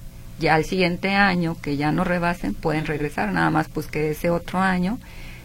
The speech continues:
este, a la hora de aplicar tarifas y todo, pues sí les va a salir un poquito, si no tienen el control de sus utilidades, pues sí pudiera salirles más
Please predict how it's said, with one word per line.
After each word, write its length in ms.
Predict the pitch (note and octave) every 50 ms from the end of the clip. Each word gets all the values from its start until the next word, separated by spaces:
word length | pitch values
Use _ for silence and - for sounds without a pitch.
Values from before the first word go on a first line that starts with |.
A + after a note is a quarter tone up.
| - -
este, 640 | - - D#3 E3 E3 - - - - - D#3 D#3+ D#3
a 80 | D#3 D#3
la 100 | D#3 D#3+
hora 140 | D#3+ E3
de 80 | E3+ F3+
aplicar 440 | E3+ F3 E3 D3 - - E3 D#3+ -
tarifas 460 | - E3+ E3 F3 F3 F3+ F#3+ F3+ F3+
y 60 | D#3+
todo, 240 | - - F3+ F3+ G3+
pues 160 | - F3+ F3
sí 80 | - D3
les 180 | D3+ D3+ D#3
va 60 | D3+ D3+
a 40 |
salir 260 | - - D3+ D#3 D#3 C#3+
un 80 | D3+
poquito, 420 | - D#3 D#3 - C3+ C3 - E3+ -
si 100 | - E3
no 120 | D#3+ D3+
tienen 240 | - E3+ E3 E3 E3+
el 160 | E3+ D3 -
control 440 | - D#3 D3+ D3+ - D#3 D#3 D3+ D#3
de 400 | D#3+ D#3+ D#3+ D#3 D3+ D3 C#3+ C#3+
sus 240 | - - D3 - -
utilidades, 540 | C#3 - D3+ D3 D3 D3 G3 A3+ C#4+ D#4 - - - -
pues 120 | - D#3+
sí 100 | - -
pudiera 300 | - - E3+ D#3+ D#3+ E3+
salirles 420 | E3 - D#3 D3+ D3 C#3+ D3 D#3 D#3+
más 280 | E3 D3+ D3 D3 C#3+